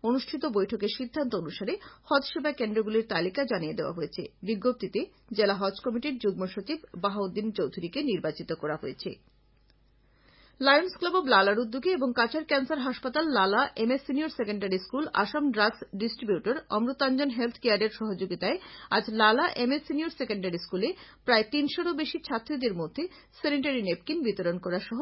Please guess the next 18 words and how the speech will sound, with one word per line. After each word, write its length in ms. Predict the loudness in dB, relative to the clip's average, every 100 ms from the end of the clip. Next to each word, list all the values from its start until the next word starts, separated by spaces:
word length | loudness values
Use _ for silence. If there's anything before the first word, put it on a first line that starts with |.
| -4
স্তন 280 | 0 0 2
ক্যান্সার 360 | -2 -4 -4
নিয়ে 180 | -4 -4
সচেতনতা 640 | -2 -4 -4 -4 -4 -4 -6
সভা 280 | -6 -2 -2
অনুষ্ঠিত 380 | -2 -6 -10 -8
হয়েছে। 320 | -8 -8 -12 -14 -18 -16 2
ক্লাবের 300 | 4 4 2
সভাপতি 420 | 0 -2 -2 0
নুরুল 300 | 2 4 4
মজুমদারের 540 | 2 0 0 -2 -2 0
পৌরোহিত্যে 520 | 2 2 0 0 0
অনুষ্ঠিত 300 | 0 -4 -8 -6
সভায় 380 | -6 -4 -4 -6 -12 -10
উদ্দেশ্য 320 | -6 -2 -2 -2
ব্যাখ্যা 300 | -2 -4 -6
করেন 240 | -4 -2 -2
স্কুলের 360 | -4 0 0